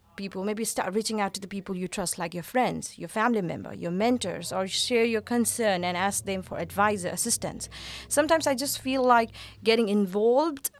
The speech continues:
or involving the person that you know could be a little bit of like, "Oh, do I wanted to do that?"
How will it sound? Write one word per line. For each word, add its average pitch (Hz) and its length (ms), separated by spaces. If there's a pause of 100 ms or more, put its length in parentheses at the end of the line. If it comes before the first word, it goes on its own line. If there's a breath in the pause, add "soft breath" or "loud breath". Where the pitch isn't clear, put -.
or 196 260
involving 220 720
the 202 100
person 214 400
that 190 180
you 190 80
know 175 380 (340 loud breath)
could 202 160
be 208 140
a 196 80
little 202 320
bit 196 180
of 185 240
like, 175 280
"Oh, 208 420
do 185 180
I 196 120
wanted 196 240
to 185 80
do 180 260
that?" 254 280